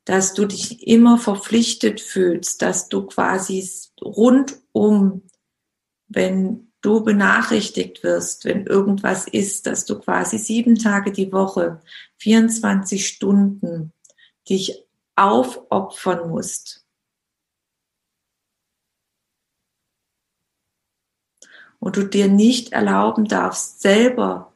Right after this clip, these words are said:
zu leben. Das heißt nicht, dass du dich nicht um deine Eltern kümmern sollst oder schauen sollst, aber es geht darum, in welchem Maße bist du in der Aufopferung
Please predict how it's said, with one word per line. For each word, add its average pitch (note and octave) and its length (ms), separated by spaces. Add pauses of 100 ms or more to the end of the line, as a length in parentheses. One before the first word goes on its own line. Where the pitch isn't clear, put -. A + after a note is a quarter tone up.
(160)
zu - 240
leben. G3 580 (2500)
Das F#3 180
heißt F#3+ 300
nicht, F#3+ 160
dass F#3 160
du - 100
dich - 160
nicht F3+ 180
um E3+ 120
deine D#3+ 360
Eltern D#3+ 520 (240)
kümmern A3+ 360
sollst D#3+ 400
oder - 140
schauen G#3 400
sollst, E3+ 400
aber E3 160
es F3 160
geht F#3+ 220
darum, F3+ 520 (1300)
in F#3+ 240
welchem F#3+ 480
Maße F#3 600
bist - 320
du - 40
in F3+ 280
der F3+ 260
Aufopferung F#3 1200